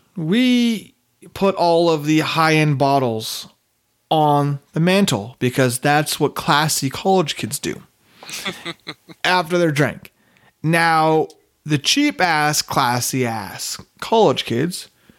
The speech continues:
took that classy-ass bottle of Grey Goose because we didn't know that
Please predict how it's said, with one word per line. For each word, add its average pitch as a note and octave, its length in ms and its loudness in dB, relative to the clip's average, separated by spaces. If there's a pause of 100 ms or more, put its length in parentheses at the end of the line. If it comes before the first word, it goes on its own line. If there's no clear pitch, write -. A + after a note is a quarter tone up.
(520)
took - 460 -2 (480)
that E3 200 2
classy-ass F#3 720 2
bottle D#3+ 360 2
of C#3 100 0
Grey D3+ 280 2
Goose E3 500 0 (840)
because C#3+ 440 0
we C#3 100 2
didn't C3+ 300 0
know C3 520 2
that A#2+ 460 -2